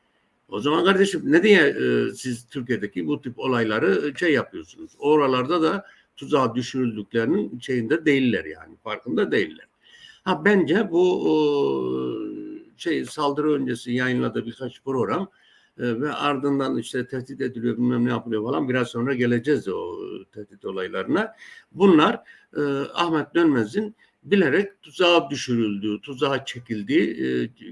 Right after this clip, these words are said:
kim tarafından? Cemaat tarafından. Ha, cemaat bu tuzağı nasıl kuruyor? Eski kalıntıları,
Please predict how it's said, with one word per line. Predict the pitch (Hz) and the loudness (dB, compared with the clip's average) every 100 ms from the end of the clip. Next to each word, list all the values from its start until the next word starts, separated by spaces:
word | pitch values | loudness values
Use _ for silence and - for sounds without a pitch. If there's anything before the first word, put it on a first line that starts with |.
| - | -12
kim | 190 - | -10 -6
tarafından? | 135 110 127 185 156 | -6 -6 -4 -4 0
Cemaat | 139 208 - | 2 2 2
tarafından. | 104 87 - - _ _ _ _ _ _ _ _ _ - | -4 -6 -10 -20 _ _ _ _ _ _ _ _ _ -10
Ha, | 123 | 0
cemaat | 151 175 175 165 | 4 4 2 2
bu | 170 165 143 131 | 2 2 0 -6
tuzağı | 165 151 147 143 | -2 2 2 2
nasıl | 131 120 - | 0 -6 -6
kuruyor? | 123 175 220 - | 0 2 2 -2
Eski | - - - | -14 -10 -6
kalıntıları, | - 160 160 160 160 147 113 | -2 0 0 -2 0 0 -2